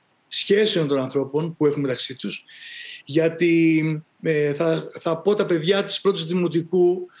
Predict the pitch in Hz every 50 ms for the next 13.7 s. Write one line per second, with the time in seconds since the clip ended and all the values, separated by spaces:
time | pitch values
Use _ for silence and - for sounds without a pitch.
0 | - - - - - 190 180 170 - - 165 151 170 190 170 - 170 160 147 -
1 | 185 185 180 175 160 143 - - 156 151 160 - - 165 147 185 185 160 170 165
2 | 180 175 180 - 160 151 180 180 180 185 175 156 156 175 190 185 175 170 - -
3 | _ _ - 220 208 208 - 208 196 165 165 185 190 208 208 196 - - 165 156
4 | 160 165 165 - _ _ _ _ _ _ _ _ _ _ _ _ _ _ _ -
5 | 160 160 160 156 156 196 202 196 - - 214 185 - - - 202 202 208 202 196
6 | 190 180 185 180 180 185 190 170 135 113 - - _ _ _ _ _ _ _ _
7 | _ _ _ _ _ _ _ _ _ _ _ - 165 170 165 165 165 165 165 165
8 | 160 151 151 156 - - _ _ _ _ _ _ _ _ _ _ _ _ _ -
9 | 156 151 - - - 220 214 208 214 208 196 202 196 196 - 180 - 185 185 185
10 | 185 180 175 175 170 170 165 190 185 180 185 180 165 - - 190 185 180 190 185
11 | 180 185 180 185 190 185 - 185 170 160 - - 190 190 185 - - 170 160 156
12 | 160 160 156 151 151 151 - 147 165 160 180 180 156 165 165 - - - 185 156
13 | 147 147 - 170 170 175 165 - - - - 156 151